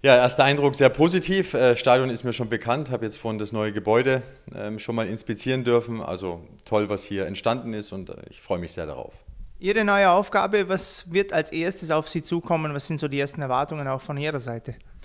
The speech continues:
Speaker 1: Gut, natürlich erstmal die Mannschaft, äh, die Geschäftsstelle, das Trainerteam, erstmal alle persönlich kennenlernen, einen Überblick verschaffen und, ja, dann möglichst schnell ein gutes Klima schaffen, dass wir erfolgreich sein können.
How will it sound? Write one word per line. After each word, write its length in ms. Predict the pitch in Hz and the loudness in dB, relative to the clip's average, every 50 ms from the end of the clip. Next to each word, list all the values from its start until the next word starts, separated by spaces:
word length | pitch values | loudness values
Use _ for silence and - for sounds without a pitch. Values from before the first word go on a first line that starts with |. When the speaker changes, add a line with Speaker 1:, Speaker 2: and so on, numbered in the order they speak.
| - - - - - - - - - _ _ | -18 -20 -20 -20 -20 -20 -20 -20 -20 _ _
Speaker 1:
Gut, 160 | - 170 139 | 2 4 6
natürlich 420 | 131 123 120 - 120 113 110 107 | 6 6 6 6 2 2 2 0
erstmal 380 | 113 107 - - 117 113 110 107 | -2 -4 -4 -2 0 0 0 0
die 100 | 98 104 | 0 0
Mannschaft, 540 | 101 110 123 123 - 135 127 - - - - | 0 0 0 4 4 4 4 4 0 -6 -4
äh, 300 | 113 113 110 110 107 104 | 0 0 2 2 0 0
die 100 | 110 104 | -4 -4
Geschäftsstelle, 580 | 104 101 - 131 - - - - 135 120 120 107 | -4 0 0 0 0 0 0 0 2 2 2 2
das 120 | 107 107 | 0 -4
Trainerteam, 640 | - - 127 127 135 127 123 - 127 120 117 120 | -2 -2 -2 0 0 0 0 0 -2 0 0 -2
erstmal 320 | 87 90 101 - - 110 98 | -4 -6 -8 -6 -6 -4 -2
alle 100 | 107 107 | -2 -2
persönlich 460 | - 113 104 110 113 110 107 101 - | -2 -2 -2 0 -2 -2 -2 -4 -2
kennenlernen, 600 | - 117 127 131 131 120 120 120 117 113 110 107 | -2 -2 -2 0 0 2 0 0 0 -4 -4 -6
einen 240 | 76 92 98 95 101 | -6 -6 -6 -6 -6
Überblick 400 | 101 110 123 123 - 120 117 - | -4 -2 -4 -2 -2 -4 -8 -6
verschaffen 460 | - 113 - - 113 104 - 110 104 | -8 -8 -4 -2 -4 -4 -4 -8 -8
und, 340 | 67 82 92 87 80 - - _ - - - - - - - - - - _ _ | -8 -8 -8 -8 -10 -14 -20 _ -20 -20 -20 -20 -20 -18 -18 -18 -20 -20 _ _
ja, 180 | 123 123 117 | -2 0 0
dann 380 | 101 - 110 110 135 131 117 110 | 2 2 0 0 0 -4 -4 -4
möglichst 400 | 113 110 113 120 - 131 - - | -2 -2 -2 -2 -2 -4 -4 -4
schnell 300 | - - 113 110 120 107 | -4 -2 -2 0 0 0
ein 160 | 92 101 104 | -2 -4 -4
gutes 280 | 101 117 120 131 123 - | -4 -4 -4 -4 -4 -4
Klima 260 | - 135 123 127 127 | -4 -2 0 0 -2
schaffen, 280 | 120 - 120 113 - 120 | 0 0 -2 -2 -2 -4
dass 140 | 107 104 104 | -6 -6 -4
wir 80 | 117 | -4
erfolgreich 420 | 107 107 - 110 101 - 98 90 - | -6 -4 -4 -6 -4 -4 -6 -8 -8
sein 180 | - 85 80 80 | -10 -14 -14 -14
können. 260 | - 82 78 76 | -14 -16 -16 -16